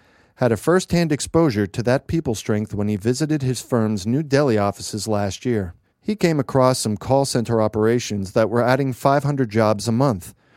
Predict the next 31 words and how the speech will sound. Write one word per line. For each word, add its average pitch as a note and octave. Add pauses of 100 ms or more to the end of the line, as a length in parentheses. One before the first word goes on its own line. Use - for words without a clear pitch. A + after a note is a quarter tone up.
(160)
with A#2+
the B2+
average C#3
age A#2
of G#2
those A#2
employees A#2
in G#2+
the G#2
early G#2+
twenties. A2 (440)
"I B2
hadn't C#3
seen A#2+
anything C3+
like B2
that B2
before," A2
he G2
says. G2 (340)
Wharton E3+
Zerone A#2+
points B2+
out A2
that G#2+
companies A2+
that G2
send C3
work C3
to -
India A#2